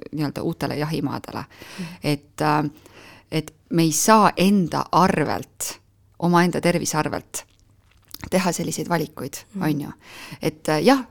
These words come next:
Speaker 1: al-, võib-olla, ma ütlen seda, kui sul on mingisugune periood, kus sa pead ennast tõestama, kus sul on olulised tähtajad kukil, siis mingi periood toimetada aktiivselt,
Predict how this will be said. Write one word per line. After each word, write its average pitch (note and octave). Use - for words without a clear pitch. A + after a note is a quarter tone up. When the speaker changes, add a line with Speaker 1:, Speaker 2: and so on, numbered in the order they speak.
Speaker 1:
al-, G#3+
võib-olla, G3+
ma E3+
ütlen F3+
seda, C#3
kui B3
sul E3
on F3
mingisugune D#3+
periood, F3
kus -
sa D3+
pead G3
ennast D3+
tõestama, D3+
kus -
sul D#3
on D3+
olulised A3+
tähtajad F#3
kukil, -
siis -
mingi A3+
periood D#3
toimetada F3+
aktiivselt, -